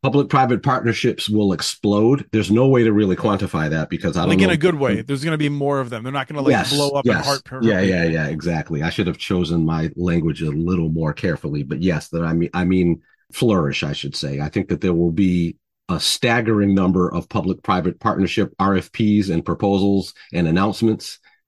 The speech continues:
Speaker 1: to go along with.
Speaker 2: What's the staggering number? All right. And let's, let's, are we talking about big cities, mid-sized cities? Let's narrow it down just a little bit so we can quantify it a little bit more.
Speaker 1: Big cities to mid-sized cities.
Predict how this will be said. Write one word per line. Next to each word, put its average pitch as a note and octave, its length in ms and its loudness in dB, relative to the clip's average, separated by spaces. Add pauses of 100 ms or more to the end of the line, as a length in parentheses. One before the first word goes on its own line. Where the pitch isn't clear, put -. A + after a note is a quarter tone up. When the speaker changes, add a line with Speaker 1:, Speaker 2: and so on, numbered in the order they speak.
Speaker 1:
to A#2+ 100 2
go A#2+ 180 4
along G#2 360 4
with. G2+ 360 0 (300)
Speaker 2:
What's A3 200 -2
the E4+ 80 -4
staggering F3+ 500 -2
number? B2+ 280 -4
All C#3 100 0
right. D3+ 180 0 (220)
And E3 100 -4
let's, - 180 -4
let's, G3 300 -6
are D#3+ 320 -6
we F#3 100 -4
talking G#3 180 -8
about D3+ 180 -6
big E3 180 -10
cities, G3+ 480 -8 (180)
mid-sized E3 680 -6
cities? F3+ 180 -6
Let's F#3+ 180 -8
narrow D#3+ 300 -2
it C#3 60 -6
down C3 220 -6
just B2+ 160 -12
a C#3+ 60 -4
little C#3+ 180 0
bit B2+ 220 -4
so C#3 100 -10
we C3+ 120 -4
can C3+ 160 -10
quantify A#2+ 440 -6
it A#2 60 -10
a - 20 -10
little A#2 160 -10
bit A#2 220 -12
more. G#2+ 320 -12 (400)
Speaker 1:
Big B2 280 2
cities A#2+ 400 2
to G#2 100 0
mid-sized D#2+ 520 0
cities. - 540 -10